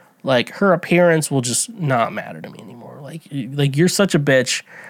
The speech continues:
that, like, I don't even think you're attractive anymore. That's why you see some really attractive women. You're like, "Why are you single?" And then, like,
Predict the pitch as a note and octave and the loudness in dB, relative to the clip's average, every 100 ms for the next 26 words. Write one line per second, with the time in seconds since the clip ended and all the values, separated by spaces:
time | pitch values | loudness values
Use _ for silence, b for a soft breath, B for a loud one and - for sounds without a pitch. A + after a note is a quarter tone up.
0 | B _ C3 B2 A#2+ - - C#3 A#2+ C3 | B _ 2 2 0 -6 -2 0 0 -2
1 | - _ _ _ D3+ D3 D3+ C#3+ B2+ B2+ | -10 _ _ _ 2 4 4 2 2 0
2 | A#2 C3+ A2+ - - - A#2+ C3+ - - | -2 -2 -4 -4 -8 -8 -8 -8 -8 -8
3 | C#3+ F#3+ D#4+ D4+ - B3 - D#3 F#3 F#3+ | 0 0 2 2 2 0 2 2 4 2
4 | G3+ G3 G3+ G3+ G#3+ A3 A3+ A3 B B | 0 0 0 2 0 2 0 -2 B B
5 | B B _ F3+ E3 G#3+ C4 G#3+ C4+ - | B B _ 0 4 4 4 2 2 2
6 | C#3 A#2 A#2 A#2 A#2 B2 B2 B2 A#2+ | 0 0 0 -2 0 0 0 0 -2